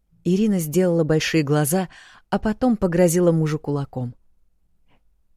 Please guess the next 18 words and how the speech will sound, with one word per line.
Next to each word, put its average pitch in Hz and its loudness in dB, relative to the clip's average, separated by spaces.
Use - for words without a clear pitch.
"Нет, 190 -2
я 165 2
не 233 4
мог 147 0
настоять. 131 -8
Я 147 2
ни 147 0
в - -8
чем 208 -2
не 147 0
могу 135 -4
отказать 135 -6
моей 135 -2
жене. 135 -4
Мы 180 2
приедем 175 2
к - -14
вам, 135 -4